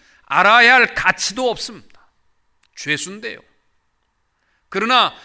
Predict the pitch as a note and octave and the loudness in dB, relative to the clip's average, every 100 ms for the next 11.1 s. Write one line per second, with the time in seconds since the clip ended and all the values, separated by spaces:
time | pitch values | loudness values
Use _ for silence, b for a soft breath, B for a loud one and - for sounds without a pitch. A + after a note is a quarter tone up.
0 | B - E3 B3 C4+ D4 C#4+ C#4 C#4 C4 | B -10 -2 0 2 0 -2 2 4 4
1 | A3+ - - - - C#4 C4+ B3+ A#3+ A#3 | 0 -12 -6 -6 -4 -2 0 2 4 2
2 | A#3 A#3 G#3+ A3 G#3 - - _ _ _ | -2 -8 -6 -6 -8 -10 -18 _ _ _
3 | _ _ _ _ _ _ _ _ _ D3 | _ _ _ _ _ _ _ _ _ -6
4 | F#3+ C4 D#4 D#4 D4+ D4+ B3 A#3 B3 A#3+ | -2 2 2 0 0 4 4 4 4 2
5 | A3 A3+ A3 F#3 F3+ F3+ D3+ - _ _ | 2 -2 -4 -6 -6 -6 -10 -12 _ _
6 | _ _ _ _ _ _ _ _ - G#3 | _ _ _ _ _ _ _ _ -6 -2
7 | G#3 G#3+ A3 G#3+ G#3 A3 A#3+ A#3+ B3 A#3 | 0 -2 -6 -6 -2 2 2 2 2 0
8 | B3+ C4+ B3 A3+ B3 A3 E3 B2+ _ _ | -4 -6 -6 -8 -6 -6 -6 -10 _ _
9 | _ _ _ _ _ _ _ _ _ _ | _ _ _ _ _ _ _ _ _ _
10 | - - F#3 G3+ G3+ F#3+ F3 F3 E3 C3+ | -12 -10 -6 -2 -2 -2 -2 0 -2 -2
11 | - | -10